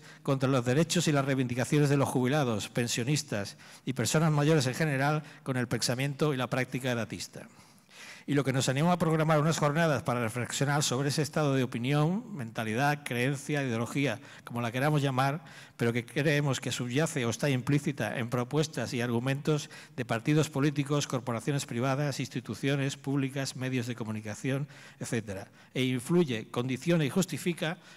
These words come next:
políticas que atentan contra los derechos de las personas mayores.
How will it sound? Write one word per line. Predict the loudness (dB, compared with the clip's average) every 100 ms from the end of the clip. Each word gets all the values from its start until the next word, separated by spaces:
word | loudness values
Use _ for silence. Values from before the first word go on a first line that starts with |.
| -6
políticas | 2 2 4 0 0 -2 -4 -10 -20 _ _ _ _ -20 -20 -8
que | -4
atentan | 2 2 2 0
contra | 0 0 0
los | 0
derechos | -2 -4 -4 -4
de | -4
las | -4
personas | -6 -4 -4 -4
mayores. | -6 -10 -14 -18